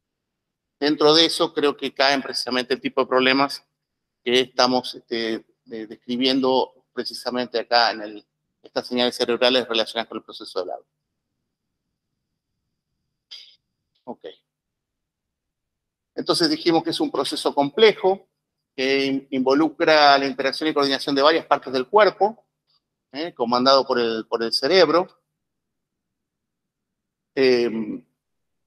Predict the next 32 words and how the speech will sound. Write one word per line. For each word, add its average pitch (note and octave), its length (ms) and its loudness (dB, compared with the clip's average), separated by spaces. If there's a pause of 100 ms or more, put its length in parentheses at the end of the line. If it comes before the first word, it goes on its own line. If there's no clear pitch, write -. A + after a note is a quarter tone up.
(400)
durante C#3 380 2
el - 80 2
proceso F#3+ 680 4
de E3 120 4
fonación G3+ 920 4 (160)
o B2 140 -6
de C#3 100 0
audición, D3 440 0
pero C3 160 -4
principalmente C3+ 580 -6
de B2+ 80 -2
fonación, E3+ 680 -2 (480)
este, B2 640 -6 (200)
eh, - 100 -12 (180)
todas F3+ 320 2
estas, D#3+ 600 0 (580)
eh, B2 260 -4
partes D#3+ 440 0
del C#3+ 160 -2
cuerpo F3 380 2
que E3 60 -2
entran D3+ 240 -2
en D#3 60 0
acción G#3+ 380 -2
se C#3+ 160 -6
pueden D3 340 2
censar D3 480 0
con C3+ 140 -4
distintos B2 400 -8
tipos B2+ 240 -8
de B2+ 80 -4
sensores. G3+ 680 -2